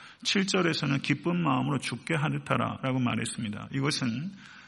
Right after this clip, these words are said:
상전이 그리스도다라는 뜻 아닙니다. 상전이 그리스도를 대비한다는 뜻 아닙니다. 이 말은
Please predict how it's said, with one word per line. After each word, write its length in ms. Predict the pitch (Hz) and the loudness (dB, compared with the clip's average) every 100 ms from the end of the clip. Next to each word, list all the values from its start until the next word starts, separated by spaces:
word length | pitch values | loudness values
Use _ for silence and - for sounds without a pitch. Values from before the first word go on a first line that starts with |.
| - | -12
상전이 920 | - - 214 214 180 143 135 131 120 | -4 2 6 6 4 2 2 2 0
그리스도다라는 1080 | - 139 147 - 147 139 120 117 - 127 139 | 0 2 2 0 -2 0 0 0 2 2 2
뜻 120 | 143 147 | -2 -4
아닙니다. 480 | 107 123 135 117 110 139 | 0 2 2 0 -4 -4
상전이 560 | - 180 175 160 160 | 0 2 2 0 0
그리스도를 600 | - 135 139 - 139 143 | 0 0 0 0 -2 -2
대비한다는 680 | 143 123 131 147 139 131 127 | 2 2 4 4 2 2 -2
뜻 120 | 143 123 | -4 0
아닙니다. 520 | 120 120 110 120 - - - - - _ | 2 2 0 -6 -10 -18 -20 -20 -20 _
이 140 | 160 170 | -2 2
말은 640 | 139 113 131 151 107 | 4 2 2 0 -2